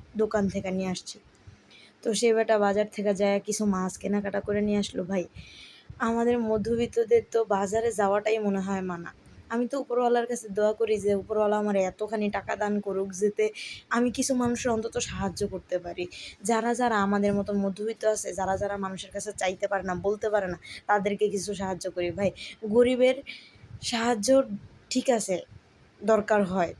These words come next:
তারা সাহায্য ঠিকই পায়, তারা যায় হাত পাততে পারে। বড়লোকের নিজেরই আছে, তাদের কারো কাছে হাত পাতার প্রয়োজন হয় না, তাদের নিজেদেরই অনেক কিছু আছে যা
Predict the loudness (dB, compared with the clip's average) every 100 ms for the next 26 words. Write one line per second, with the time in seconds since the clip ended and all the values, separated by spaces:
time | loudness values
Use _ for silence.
0 | 0 4 4 2 0 -8 _ _ _ _
1 | _ _ -8 -2 2 2 0 -2 -6 -6
2 | -8 -14 -4 0 2 4 2 2 -2 -6
3 | -6 -6 -4 -6 -8 -14 -2 2 4 4
4 | 4 4 4 4 4 4 2 2 0 -2
5 | -6 -8 2 4 4 4 2 2 0 0
6 | 0 -2 -4 -4 0 0 2 0 0 -2
7 | -4 -2 2 2 2 2 2 2 2 0
8 | -2 -4 -4 -2 -2 -4